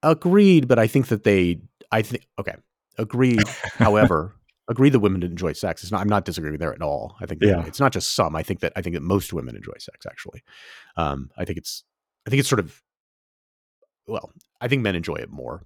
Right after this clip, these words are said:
Speaker 1: but I don't think it's by a huge amount. I think it's by a moderate amount. Put it that
Speaker 2: Okay.
Speaker 1: way. Um, but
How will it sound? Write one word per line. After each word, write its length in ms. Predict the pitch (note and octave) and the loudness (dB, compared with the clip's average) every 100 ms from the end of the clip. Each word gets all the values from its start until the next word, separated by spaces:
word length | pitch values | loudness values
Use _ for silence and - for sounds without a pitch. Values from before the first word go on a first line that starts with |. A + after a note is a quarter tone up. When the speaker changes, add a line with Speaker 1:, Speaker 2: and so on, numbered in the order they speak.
| - | -4
Speaker 1:
but 100 | F2+ | -2
I 40 | |
don't 120 | F2+ | -2
think 140 | F2+ E2 | -4 -8
it's 80 | - | -4
by 160 | D2+ | -4
a 60 | D2+ | -2
huge 480 | - - D#2 C2+ - | -6 -10 -8 -8 -10
amount. 220 | - - | -12 -8
I 40 | |
think 140 | F2 D#2 | -6 -6
it's 80 | |
by 160 | - C2 | -4 -4
a 40 | |
moderate 400 | C#2+ C2 B1+ G1+ | -2 -4 -4 -8
amount. 200 | - - - | -10 -14 -6
Put 120 | A#2 G#2+ | 0 0
it 60 | |
that 100 | - | 0
Speaker 2:
Okay. 80 | - | -6
Speaker 1:
way. 80 | - _ _ - - _ _ - | -10 _ _ -20 -20 _ _ -2
Um, 420 | F2 D2+ D2 F2 _ _ _ _ _ _ _ - | 0 0 -6 -12 _ _ _ _ _ _ _ -2
but 240 | A2+ G2+ | 0 -2